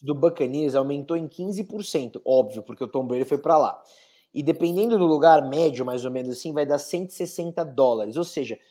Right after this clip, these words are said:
o season tickets vai, e são dez jogos de season tickets, né? Contando pré-temporada e jogos da temporada regular.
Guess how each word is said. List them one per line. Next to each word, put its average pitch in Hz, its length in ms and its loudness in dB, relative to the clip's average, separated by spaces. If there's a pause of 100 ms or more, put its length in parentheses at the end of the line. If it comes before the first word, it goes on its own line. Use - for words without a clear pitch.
(420)
o 175 60 -8
season 196 240 -4
tickets 190 300 -6
vai, 185 180 6 (120)
e 147 80 -2
são 175 180 -2
dez 190 240 8
jogos 139 360 6
de 120 80 -12
season 131 220 -8
tickets, 113 440 -14
né? 127 120 -8
Contando 131 380 -8
pré-temporada 131 600 0
e 139 40 -4
jogos 139 200 0
da 135 40 -14
temporada 135 320 -2
regular. 135 320 -2